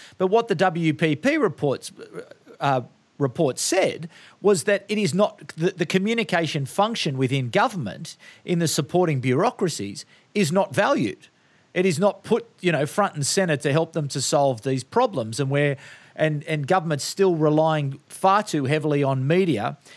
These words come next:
and traditional channels that are now less effective in, in this marketplace. So why do you think that political leaders and their officers undervalue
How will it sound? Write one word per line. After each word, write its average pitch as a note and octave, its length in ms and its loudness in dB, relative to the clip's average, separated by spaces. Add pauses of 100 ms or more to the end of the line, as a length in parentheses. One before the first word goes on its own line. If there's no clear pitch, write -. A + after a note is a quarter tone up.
(140)
and D3 220 -2
traditional D#3 480 0
channels C#3 480 -2
that C3+ 100 0
are C#3 140 2
now D3+ 260 0
less D3 300 2
effective - 720 -4
in, D#3 180 -2
in E3+ 220 -4
this E3 180 -4
marketplace. G3+ 640 -4
So A3 240 0 (420)
why C#4 480 2
do A#3 160 -4
you G#3+ 400 2
think E3+ 640 -4 (320)
that F3 220 2 (360)
political F#3 480 0
leaders C3 380 0
and E3 100 0
their C#3+ 160 2
officers C#3+ 600 -2 (100)
undervalue D#3 1080 2